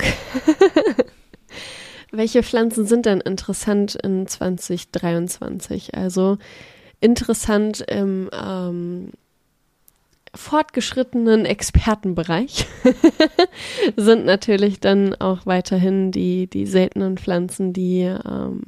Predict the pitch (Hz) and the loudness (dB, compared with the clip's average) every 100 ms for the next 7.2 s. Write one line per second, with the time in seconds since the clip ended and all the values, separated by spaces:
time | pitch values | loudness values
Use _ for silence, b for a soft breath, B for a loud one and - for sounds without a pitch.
0 | - 214 - 196 185 180 185 - 202 190 | -12 -12 -8 -2 0 2 0 -2 -6 -4
1 | - 180 185 185 B B B B B - | -4 -2 -2 -4 B B B B B 2
2 | 214 214 208 202 196 - 190 190 - 214 | 6 6 6 2 0 0 0 0 -2 0
3 | 202 196 - 196 202 - 185 185 185 185 | 2 0 0 0 -2 -4 -2 -2 -2 -4
4 | - 185 180 185 190 - - 214 180 175 | -4 -2 -2 -4 -6 -8 -10 -6 -4 -2
5 | 180 180 - - 202 202 208 208 B B | -2 -4 -6 0 4 4 2 -2 B B
6 | B - 190 185 185 - 196 190 180 185 | B -6 0 0 0 -6 -6 -6 -6 -8
7 | - | -10